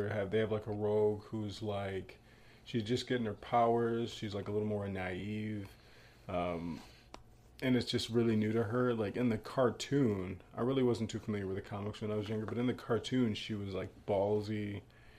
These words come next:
She was, like, hardcore. But she had been Rogue for so long at that point that,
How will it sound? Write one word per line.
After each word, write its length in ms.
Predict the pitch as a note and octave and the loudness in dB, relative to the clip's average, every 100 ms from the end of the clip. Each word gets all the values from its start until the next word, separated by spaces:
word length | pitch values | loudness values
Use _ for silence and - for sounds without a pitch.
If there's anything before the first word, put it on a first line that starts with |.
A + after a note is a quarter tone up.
| - - | -20 -12
She 160 | - | -6
was, 180 | G2 F#2+ | -4 -2
like, 200 | F#2+ F#2+ | -4 -4
hardcore. 920 | - G#2+ G2+ G2 G#2 G2+ G2+ G2+ G2+ - | -4 -2 -2 -4 -4 -2 -2 -4 -6 -6
But 120 | G#2+ | -6
she 100 | - | 0
had 280 | D3+ F#2 F2 | 2 0 -2
been 560 | G#2+ A2+ A#2+ G2 F#2 F#2 - - - - - | 4 6 4 2 -2 -8 -16 -20 -20 -18 -4
Rogue 440 | G2+ G#2+ G#2+ G2 | 2 6 4 2
for 220 | - F#2+ | -4 -6
so 200 | F#2 G#2+ G2 | -2 -2 -2
long 340 | F#2 G2+ G2 | -2 -2 -4
at 120 | F#2+ | -6
that 180 | E2+ F2+ | -6 -8
point 360 | - F#2 E2+ - | -8 -8 -8 -10
that, 200 | G2 F2+ | -10 -10